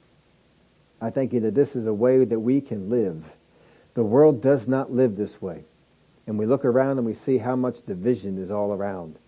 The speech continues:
how much people are focused on divisions, how much people are focused on one thing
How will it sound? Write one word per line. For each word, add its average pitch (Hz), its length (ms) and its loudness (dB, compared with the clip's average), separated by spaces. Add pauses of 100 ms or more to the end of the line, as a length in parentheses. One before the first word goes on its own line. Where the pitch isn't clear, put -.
(300)
how 113 140 -4
much 120 240 0
people 127 280 -2
are 110 80 0
focused 120 480 -4
on 107 160 -4
divisions, 101 440 -6
how 123 100 -4
much 139 240 -2
people 131 320 -4
are 110 60 -2
focused 127 480 -4
on 113 260 -2
one 147 320 -2
thing 123 580 -2